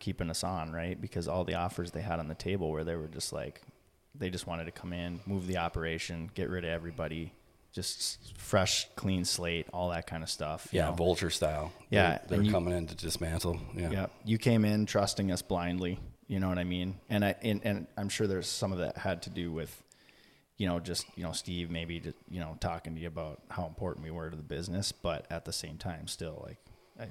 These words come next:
Speaker 1: so I thank you for that, for still being here.
Speaker 2: Yeah,
Speaker 1: Now
Speaker 2: absolutely.
Speaker 1: here we are talking,
Speaker 2: Yeah.
Speaker 1: you know, in a podcast, so wouldn't have seen that coming, but, uh, super grateful and, and feel blessed to be here still, so.
Speaker 2: Yeah, me as well. No, it's a great family, uh, that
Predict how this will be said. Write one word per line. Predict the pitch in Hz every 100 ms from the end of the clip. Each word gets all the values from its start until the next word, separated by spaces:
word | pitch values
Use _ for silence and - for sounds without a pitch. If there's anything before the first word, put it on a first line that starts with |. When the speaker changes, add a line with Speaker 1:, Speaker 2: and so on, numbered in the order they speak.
| - -
Speaker 1:
so | -
I | 80
thank | 98 90
you | 82
for | 80
that, | 78 -
for | -
still | - 73
being | 71 69 85
here. | - 139
Speaker 2:
Yeah, | -
Speaker 1:
Now | 87
Speaker 2:
absolutely. | 78 - 87 85
Speaker 1:
here | 82
we |
are | 80
talking, | - 85 87 76 80 - -
Speaker 2:
Yeah. | 104 120
Speaker 1:
you | 82
know, | 80 - - -
in |
a | -
podcast, | - 80 - - -
so | - 82 - - - - - -
wouldn't | 117 101
have | 117 90
seen | 120 107
that | 98 87
coming, | 107 95 87 85
but, | 92 82 - -
uh, | 73 69 - -
super | - 98 95
grateful | 82 82 - - 78
and, | 67 62 - 82
and | 71 -
feel | 85 -
blessed | 80 73 - -
to | 64
be | 78 78
here | - -
still, | - -
so. | - -
Speaker 2:
Yeah, | - - -
me | 87 85
as | 82
well. | 80 71 - - - - - -
No, | - - -
it's | - -
a | 80 73 69 - - - - -
great | 95 87 -
family, | 82 80 80 80 - - - -
uh, | 78 73 76
that | 80